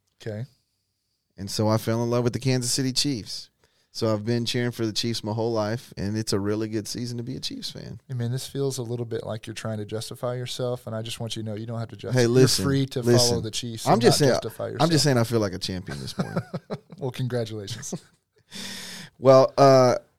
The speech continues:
Speaker 2: we're gonna dive in this morning to a, a deep talk,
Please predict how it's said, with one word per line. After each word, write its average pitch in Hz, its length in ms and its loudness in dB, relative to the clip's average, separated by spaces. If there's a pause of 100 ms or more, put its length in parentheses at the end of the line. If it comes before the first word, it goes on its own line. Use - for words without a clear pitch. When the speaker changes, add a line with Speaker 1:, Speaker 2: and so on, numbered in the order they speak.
(180)
Speaker 2:
we're 131 180 4
gonna 143 200 6
dive 135 340 8
in 139 120 6
this 131 160 4
morning 120 340 0
to 117 380 4
a, - 140 2
a 113 60 2
deep 127 280 2
talk, 127 360 4